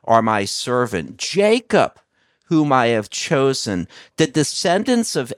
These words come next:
Abraham, my friend." Literally, the Hebrew could be translated, "my beloved." Abraham is considered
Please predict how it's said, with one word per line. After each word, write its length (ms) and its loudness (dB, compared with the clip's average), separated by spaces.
Abraham, 1040 0
my 540 2
friend." 580 -4
Literally, 320 4
the 60 0
Hebrew 520 0
could 220 -2
be 100 -2
translated, 880 0
"my 760 2
beloved." 720 0
Abraham 1040 2
is 560 2
considered 760 -2